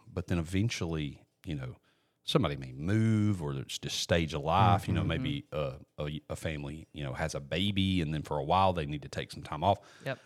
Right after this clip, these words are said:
Speaker 1: I say all that to say w-, what you just said is very important.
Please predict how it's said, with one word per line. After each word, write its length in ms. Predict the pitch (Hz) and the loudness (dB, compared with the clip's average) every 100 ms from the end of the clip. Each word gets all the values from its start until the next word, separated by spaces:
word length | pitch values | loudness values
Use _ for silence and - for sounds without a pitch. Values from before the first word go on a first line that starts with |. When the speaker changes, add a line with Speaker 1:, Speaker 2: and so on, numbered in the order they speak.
| - | -4
Speaker 1:
I 40 | |
say 200 | - 139 | 4 6
all 160 | 156 104 | 8 6
that 180 | 92 - | 4 2
to 100 | 90 | -4
say 400 | - 87 82 73 - _ _ _ _ - | 2 2 2 -4 -10 _ _ _ _ -8
w-, 200 | 87 90 _ _ - | -6 -8 _ _ -2
what 280 | 90 107 | 4 4
you 100 | 92 85 | 4 -2
just 240 | 85 - | -2 0
said 300 | 110 98 78 | 2 2 0
is 140 | 76 | -2
very 280 | 80 92 87 | -2 -2 0
important. 480 | 73 - 87 73 | -2 0 0 -2